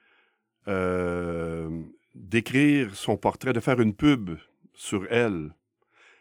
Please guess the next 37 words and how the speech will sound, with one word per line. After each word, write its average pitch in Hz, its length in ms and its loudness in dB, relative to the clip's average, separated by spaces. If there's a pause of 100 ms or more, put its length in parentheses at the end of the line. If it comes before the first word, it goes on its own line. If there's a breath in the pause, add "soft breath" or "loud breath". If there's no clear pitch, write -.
(140)
Et - 60 -8
quand 151 180 4
je 131 100 2
l'ai 117 140 2
envoyé, 104 680 0 (720)
le 98 200 -2
directeur 104 500 0
a, 92 80 2
a 87 40 -4
tout - 280 -12
de - 40 -16
suite - 160 -4
refusé 110 400 -4
ma 98 340 -2
proposition. 92 800 -10
Et 95 360 -8
ce - 100 -12
que 117 100 -4
j'ai 98 200 -4
compris, 170 460 -4
c'est 139 120 -6
que 104 60 -8
je 104 40 -2
me 101 40 -2
suis - 180 -10
dit, 135 200 -4 (420 loud breath)
le 98 120 0
directeur 156 440 0
de 117 80 -2
l'agence 107 380 -2
de 104 40 -4
communication, 98 760 -6
il 95 240 -4
est 135 140 2
à 113 60 0
la 95 160 -2
fois 123 460 -4